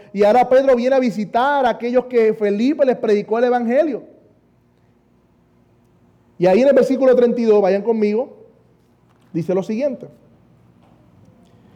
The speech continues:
"Y aconteció que Pedro visitando o viajando a todos,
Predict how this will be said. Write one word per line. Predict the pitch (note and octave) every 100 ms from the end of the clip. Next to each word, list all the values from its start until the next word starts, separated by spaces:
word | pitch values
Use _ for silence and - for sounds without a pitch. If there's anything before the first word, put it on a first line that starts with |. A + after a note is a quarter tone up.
| - - -
"Y |
aconteció | - - C4+ C#4+ C#4 C4 D4
que | B3+
Pedro | B3 C#4 C#4+
visitando | B3+ A#3 A#3 A3 A#3 C4 D4 A#3+ G#3 A3+ A#3+ - -
o | D#3
viajando | F3 F3 D#3+ G#3+ C#4 C#4 A3 A3+
a | G#3 F#3+
todos, | A#3+ B3+ A3 G3+ G#3